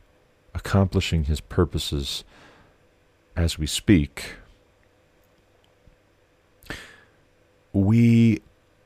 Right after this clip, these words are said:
should not be surprised when we find the consequences of people being not whole, needing to be reminded to be holy, for he is holy.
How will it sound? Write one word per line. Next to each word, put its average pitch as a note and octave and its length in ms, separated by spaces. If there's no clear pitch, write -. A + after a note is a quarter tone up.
should - 260
not E2 160
be G2 80
surprised C#2+ 840
when D#2+ 180
we D#2+ 120
find C#2 520
the - 80
consequences - 1040
of - 140
people F2 300
being C#2 420
not E2 240
whole, E2+ 560
needing G#2+ 540
to - 100
be E2 180
reminded C#2+ 580
to - 100
be D#2 160
holy, C#2+ 460
for - 180
he C#2+ 140
is C#2 140
holy. - 400